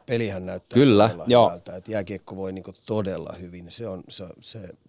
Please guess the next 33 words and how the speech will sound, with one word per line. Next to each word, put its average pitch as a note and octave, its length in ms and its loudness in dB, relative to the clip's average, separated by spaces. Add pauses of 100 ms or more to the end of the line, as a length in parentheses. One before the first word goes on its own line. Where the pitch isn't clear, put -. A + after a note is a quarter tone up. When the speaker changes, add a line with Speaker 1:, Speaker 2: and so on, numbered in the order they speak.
(140)
Speaker 1:
saa G2+ 320 -12
ystäviä G2 560 -4
enemmän G2 440 -4
ja F#2 80 -10
enemmän F2+ 440 -10
koko - 340 -14
aika, F2 200 -16
koska - 280 -18
se G2+ 140 -12
on F#2 140 -16
makeen G2+ 400 -8
näköistä - 400 -18
se E2+ 200 -18
peli, F2+ 220 -16
mitä E2+ 200 -20
tällä F2 260 -18
hetkellä F2 420 -20
pelaa. F2+ 300 -16
Siellä F#2+ 200 -16
on F#2 80 -18
taitoelementtejä F#2+ 920 -8
mukana. F2+ 440 -14 (1000)
Luistelu G#2+ 580 -4 (160)
on F#2+ 340 -6
lisääntynyt, F#2+ 720 -10
se G2+ 100 -14
luisteluvoiman G2 800 -4
lisääntyminen, F#2+ 640 -4
se F#2+ 120 -10
näkyy F#2+ 340 -12
ihan F#2 160 -12
silmissä. F#2 720 -10
Et, - 120 -20